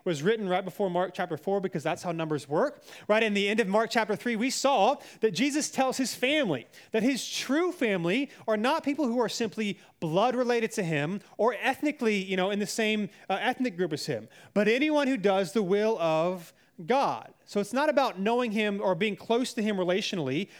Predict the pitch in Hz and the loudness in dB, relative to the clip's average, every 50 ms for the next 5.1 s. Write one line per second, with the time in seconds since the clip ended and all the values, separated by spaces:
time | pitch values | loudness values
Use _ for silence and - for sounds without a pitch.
0 | - - - 196 208 - 214 202 208 202 - - 180 220 247 262 240 214 214 233 | -14 -8 -4 -4 -2 0 2 2 2 2 0 0 2 2 2 2 2 2 2 2
1 | 233 - - 240 220 - - - - 214 208 185 - - 208 190 175 160 160 143 | 2 0 -4 -4 -4 -4 -4 -4 -2 -2 -2 -2 -4 -6 -6 -4 -4 -4 -4 -4
2 | 123 170 208 196 170 147 - - 139 147 165 202 247 269 254 190 196 196 170 165 | -4 -2 -2 -2 -2 -4 -6 -6 -4 -2 0 0 2 0 0 -2 -2 -2 -2 -2
3 | 143 139 131 113 113 98 101 - - - - - - 170 156 170 185 - - - | -2 -2 -4 -4 -6 -12 -16 -20 -20 -20 -14 -8 -6 -4 -2 -2 -4 -4 -4 -4
4 | 196 208 190 196 175 - 185 160 - - 180 165 156 151 - - - 165 143 139 | -4 -2 -2 -2 -4 -4 -6 -6 -6 -4 -4 -4 -4 -4 -6 -8 -6 -4 -4 -2
5 | 135 139 | -4 -6